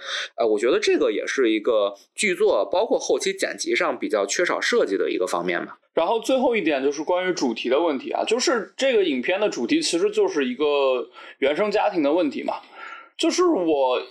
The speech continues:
Speaker 2: 看整个影片的过程当中，我都觉得影片非常的莫名其妙，就是我觉得他在说一个特别简单的事情，但是他拐了十八道弯儿，然后来说一个这么简单的事情，然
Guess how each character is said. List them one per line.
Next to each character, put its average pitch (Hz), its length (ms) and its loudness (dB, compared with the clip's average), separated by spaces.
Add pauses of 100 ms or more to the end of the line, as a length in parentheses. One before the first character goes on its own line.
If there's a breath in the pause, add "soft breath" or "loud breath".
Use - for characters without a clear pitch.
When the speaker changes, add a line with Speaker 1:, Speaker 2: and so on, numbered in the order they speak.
Speaker 2:
看 226 480 0
整 131 300 0
个 233 180 0
影 139 200 0
片 151 300 0
的 170 120 2
过 160 180 0
程 131 100 -2
当 139 140 0
中， 147 200 -2
我 117 120 2
都 160 160 2
觉 127 180 0
得 135 120 2
影 120 220 -4
片 139 280 0
非 185 220 -2
常 147 140 0
的 135 100 0
莫 151 180 0
名 120 160 -2
其 127 200 -2
妙， 127 200 0
就 160 120 -2
是 180 100 -2
我 135 240 2
觉 - 140 -2
得 143 100 2
他 170 180 -2
在 180 160 2
说 175 240 0
一 160 80 2
个 175 80 0
特 175 240 0
别 120 160 0
简 110 220 -2
单 113 100 -2
的 113 120 0
事 123 160 -2
情， 117 160 -6
但 160 200 -2
是 160 240 0 (480 loud breath)
他 196 160 0
拐 127 320 0
了 131 360 2
十 - 200 -2
八 196 160 2
道 226 140 2
弯 123 240 2
儿， 117 220 2
然 120 100 2
后 131 160 0
来 135 180 0
说 131 320 0
一 123 120 -4
个 127 100 2
这 135 140 0
么 117 220 0
简 117 220 -2
单 117 140 0
的 127 100 2
事 127 200 0
情， 113 180 0
然 139 100 2